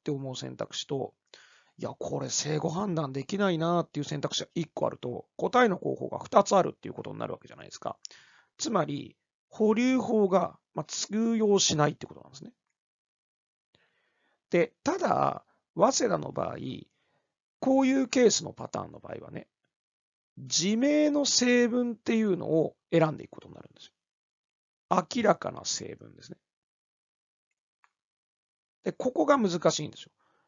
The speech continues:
予備校講師もですね、正誤問題解くときは、基本的にこの選択肢のここが間違ってるっていうのを一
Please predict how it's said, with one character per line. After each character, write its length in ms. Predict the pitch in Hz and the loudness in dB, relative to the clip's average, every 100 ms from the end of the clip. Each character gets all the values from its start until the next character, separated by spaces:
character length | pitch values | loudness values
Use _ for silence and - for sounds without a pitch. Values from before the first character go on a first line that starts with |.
| _ - | _ -2
予 140 | 190 | 0
備 160 | 226 294 | 0 0
校 200 | 311 262 | 0 0
講 180 | 285 - | 0 0
師 100 | - | -2
も 120 | - | -6
で 60 | |
す 100 | - | -10
ね、 200 | 110 - - | -10 -14 -8
正 280 | - 254 285 | 0 2 2
誤 140 | 277 | 0
問 200 | 294 262 | -4 -2
題 160 | - 71 | -2 -2
解 120 | 71 | -8
く 80 | - | -12
と 80 | - | -12
き 140 | - | -6
は、 220 | 65 - - | -6 -6 -8
基 120 | 95 | -6
本 140 | 240 247 | -4 -4
的 200 | 240 202 | -4 -6
に 240 | 170 - _ | -6 -12 _
こ 160 | - 240 | -4 -2
の 140 | 285 | -2
選 300 | 277 269 254 | -2 -4 -4
択 240 | - 220 - | -4 -2 -2
肢 120 | - | -4
の 80 | - | -8
こ 200 | - - | -10 -4
こ 140 | 180 | 0
が 120 | 247 | 0
間 100 | 226 | 0
違 40 | 214 220 190 | -2 0 0
っ 80 | |
て 160 | - - | -2 -10
る 60 | - | -10
っ 40 | |
て 120 | - | -12
い 20 | |
う 40 | 101 | -14
の 40 | |
を 40 | - | -10
一 120 | 156 | -10